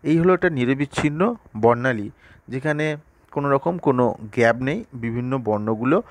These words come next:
পরপর পরপর সজ্জিত অবস্থায় রয়েছে। ইলেকট্রনগুলি ইলেকট্রোম্যাগনেটিক থিওরি অনুযায়ী আবর্তন করার ফলে যে শক্তি বিকিরণ করবে, সেই শক্তির সাহায্যে তারা যে বর্ণালী তৈরি করবে, সেটা হবে কন্টিনিউয়াস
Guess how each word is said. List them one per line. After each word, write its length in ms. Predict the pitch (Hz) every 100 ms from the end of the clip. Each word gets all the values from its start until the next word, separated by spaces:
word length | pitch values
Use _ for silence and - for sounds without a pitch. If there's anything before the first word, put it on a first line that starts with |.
| - - -
পরপর 380 | 120 117 143 170
পরপর 480 | 117 98 - 208 - _ - -
সজ্জিত 380 | 117 113 113
অবস্থায় 460 | 120 110 113 - 269 _ -
রয়েছে। 380 | 123 104 - - _ _ _ _ -
ইলেকট্রনগুলি 760 | 143 175 196 208 202 208 214 -
ইলেকট্রোম্যাগনেটিক 800 | 143 143 - 156 156 156 156 165
থিওরি 320 | - 139 139
অনুযায়ী 400 | 135 131 143 208 - - - -
আবর্তন 500 | 107 120 - 147 143
করার 300 | 135 139 135
ফলে 320 | - 170 254 _ _ -
যে 180 | 113 120
শক্তি 560 | - 113 - 143 139 - - -
বিকিরণ 480 | 104 113 - 143 160
করবে, 320 | 165 175 240 269 - - - -
সেই 180 | 143 135
শক্তির 460 | - 120 - 143
সাহায্যে 640 | 131 - 120 127 139 220 208 -
তারা 400 | 123 117 - -
যে 220 | 110 123
বর্ণালী 480 | 107 107 107 120 190
তৈরি 300 | 175 151 139
করবে, 340 | - 113 156 240 - - -
সেটা 200 | 120 107
হবে 300 | 113 120 226 233 -
কন্টিনিউয়াস 640 | 117 104 120 120 151 262